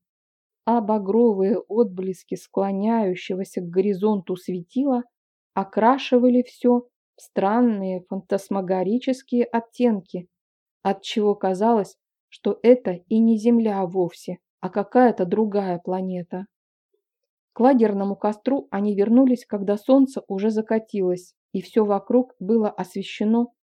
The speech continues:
неярким сиреневым светом вечерней зари. Остальные разведывательные партии уже вернулись в лагерь.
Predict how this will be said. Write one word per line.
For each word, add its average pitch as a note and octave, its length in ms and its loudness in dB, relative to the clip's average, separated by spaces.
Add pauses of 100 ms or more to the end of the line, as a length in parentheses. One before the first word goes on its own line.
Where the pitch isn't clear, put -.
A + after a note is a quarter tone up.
неярким G3+ 680 -2 (180)
сиреневым G#3 760 -2
светом A3+ 460 0
вечерней F#3+ 540 -6
зари. F#3 440 -4 (1000)
Остальные C#4 1000 2
разведывательные G3 1160 0
партии B3+ 680 0
уже G3 280 -2
вернулись G#3 580 -4
в F#3 80 -8
лагерь. F#3 460 -4